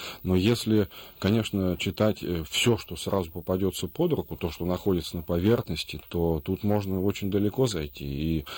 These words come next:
списывать это сразу на голос церкви, ну, это тоже как-то очень не-, некорректно ведь. Поэтому мне кажется, что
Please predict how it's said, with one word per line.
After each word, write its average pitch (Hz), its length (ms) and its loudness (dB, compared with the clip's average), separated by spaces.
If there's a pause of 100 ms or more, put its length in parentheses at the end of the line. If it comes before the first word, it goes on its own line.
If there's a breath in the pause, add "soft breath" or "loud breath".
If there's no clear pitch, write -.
(180 loud breath)
списывать 101 600 0
это 90 160 -2
сразу 98 380 2
на 90 120 0
голос 90 300 -2
церкви, - 480 -4
ну, 82 180 -4
это 82 120 -4
тоже 90 280 0
как-то - 300 -8
очень 69 240 -8
не-, 82 420 4
некорректно 95 640 0
ведь. 69 340 -14 (120)
Поэтому 107 580 2 (260 loud breath)
мне 120 220 4
кажется, 110 420 0
что 107 460 2